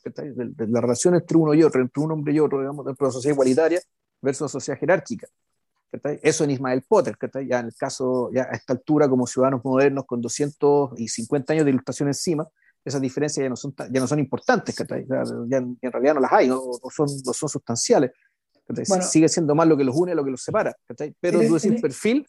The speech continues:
Speaker 1: es ese.
Speaker 2: en el capítulo de Navidad, que no es uno de los más, no es uno de los más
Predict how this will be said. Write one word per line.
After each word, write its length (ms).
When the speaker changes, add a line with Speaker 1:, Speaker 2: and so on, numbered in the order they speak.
Speaker 1:
es 180
ese. 260
Speaker 2:
en 140
el 100
capítulo 460
de 100
Navidad, 640
que 220
no 120
es 140
uno 160
de 40
los 160
más, 500
no 160
es 60
uno 160
de 80
los 160
más 380